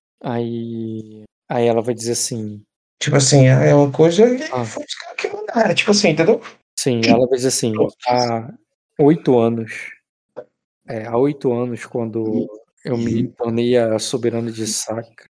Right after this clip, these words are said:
Speaker 1: aí ela diz: Me di-, é, me disser-, é, aí ela diz, me, me disseram que eu tinha que tomar o, tomar um marido como,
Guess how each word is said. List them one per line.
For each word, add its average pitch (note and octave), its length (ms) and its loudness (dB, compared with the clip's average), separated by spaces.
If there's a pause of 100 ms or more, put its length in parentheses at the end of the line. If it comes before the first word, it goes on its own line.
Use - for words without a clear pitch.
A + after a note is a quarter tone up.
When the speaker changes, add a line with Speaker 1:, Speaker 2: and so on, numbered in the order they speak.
(180)
Speaker 1:
aí A2+ 220 -2
ela G#2+ 200 -2
diz: G#2+ 300 -6
Me A#2 160 -2
di-, G#2+ 240 -16
é, G#2 580 0 (540)
me C3 80 -4
disser-, C3+ 460 0
é, A2 720 -4 (320)
aí A#2 180 -4
ela A2+ 80 -6
diz, A2+ 200 -8
me, B2 580 -4 (460)
me C#3 80 -4
disseram C3+ 280 2
que - 140 -2
eu C3+ 100 4
tinha C3+ 240 -2
que A#2+ 580 -6
tomar B2 340 0
o, C3+ 120 -4 (200)
tomar B2 360 0
um D#3+ 80 0
marido A2+ 560 -4 (260)
como, A#2 460 -2